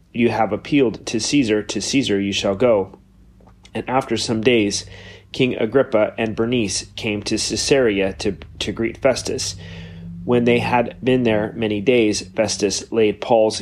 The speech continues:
case before the king, saying, There is a certain man left a prisoner by Felix, about whom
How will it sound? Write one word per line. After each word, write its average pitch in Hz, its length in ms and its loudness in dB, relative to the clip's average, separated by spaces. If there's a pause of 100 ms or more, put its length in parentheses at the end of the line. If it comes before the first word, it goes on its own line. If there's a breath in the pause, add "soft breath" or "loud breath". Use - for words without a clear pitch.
case 110 340 0
before 98 340 -4
the 92 100 -4
king, 95 540 -2
saying, 107 380 0
There 117 180 2
is 110 160 0
a 113 80 2
certain 110 440 -2
man 113 320 2
left 110 240 0
a 101 60 -2
prisoner 107 460 0
by 101 200 0
Felix, 110 560 -2 (540 loud breath)
about 107 540 0
whom 127 300 2